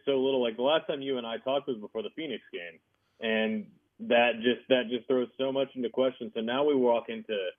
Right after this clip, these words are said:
looking at Dallas, looking at Dallas coming in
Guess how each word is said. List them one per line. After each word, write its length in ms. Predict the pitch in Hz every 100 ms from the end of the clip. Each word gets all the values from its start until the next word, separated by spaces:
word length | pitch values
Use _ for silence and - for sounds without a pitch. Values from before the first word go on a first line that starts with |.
| _ _ - 131
looking 200 | 131 113
at 200 | 110 110
Dallas, 340 | 123 - - - _ _ _ _ _ _ _ _ _ _ _ - - - - 214 226 - - - - - - -
looking 200 | 147 156
at 140 | 135 113
Dallas 360 | 123 147 127 -
coming 240 | 127 117
in 400 | 113 110 107 98